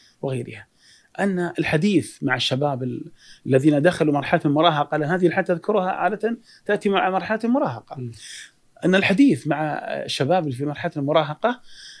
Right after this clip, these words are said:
Speaker 1: آه، يجب أن يكون حديث عرض وليس حديث أوامر وتوجيهات
Speaker 2: وليس فرض.
Speaker 1: مباشرة. وليس فرض. نعم.
Speaker 2: عرض.
Speaker 1: نعم، عرض. يعني: "ما رأيك؟ آه، تعال نتشاور في الشيء الفلاني. أيهم أفضل؟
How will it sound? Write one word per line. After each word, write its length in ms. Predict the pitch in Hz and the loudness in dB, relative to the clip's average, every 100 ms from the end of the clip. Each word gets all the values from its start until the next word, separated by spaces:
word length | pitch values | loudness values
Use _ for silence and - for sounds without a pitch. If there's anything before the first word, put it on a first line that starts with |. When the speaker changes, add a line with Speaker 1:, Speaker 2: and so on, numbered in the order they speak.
| - - _ | -20 -20 _
Speaker 1:
آه، 200 | - 127 | -10 -8
يجب 500 | 135 160 226 185 127 | -4 4 4 4 -2
أن 220 | - 170 160 | -2 2 2
يكون 540 | 135 - 202 214 208 - | 0 -2 0 0 -2 -4
حديث 440 | 120 156 190 - | 0 2 2 0
عرض 260 | - 151 - _ _ _ _ _ | -2 -2 -2 _ _ _ _ _
وليس 380 | 156 170 196 196 | 6 8 8 4
حديث 280 | 151 156 170 | -2 0 0
أوامر 440 | - 147 160 151 151 | 2 2 2 0 -2
وتوجيهات 400 | - 147 127 127 | -2 -2 2 2
Speaker 2:
وليس 160 | - | 2
فرض. 140 | 147 143 | 4 2
Speaker 1:
مباشرة. 480 | 123 - 131 131 - - | 2 -2 -4 -6 -12 -6
وليس 320 | 143 160 165 135 | 2 4 2 -2
فرض. 200 | 123 - _ | -8 -16 _
نعم. 140 | 147 131 | -2 0
Speaker 2:
عرض. 240 | 127 - - _ - | 0 -2 -14 _ -4
Speaker 1:
نعم، 300 | 175 170 131 | -4 -2 0
عرض. 220 | 180 123 _ _ - - - | -2 -2 _ _ -20 -6 4
يعني: 360 | 165 160 160 - | 6 6 4 4
"ما 220 | 165 165 | 4 4
رأيك؟ 520 | - 143 139 - - - _ _ _ 147 | 2 2 2 0 -20 -20 _ _ _ -8
آه، 180 | 151 | -6
تعال 280 | 139 170 170 | -2 2 4
نتشاور 500 | 160 156 - 160 147 | 4 2 4 4 4
في 60 | 131 | 0
الشيء 200 | 165 - | -2 -2
الفلاني. 580 | 135 147 143 135 143 - - - - - | 0 2 4 2 -2 -6 -20 -20 -20 2
أيهم 320 | 208 196 170 160 | 4 6 2 0
أفضل؟ 460 | 170 147 143 139 | -2 2 2 2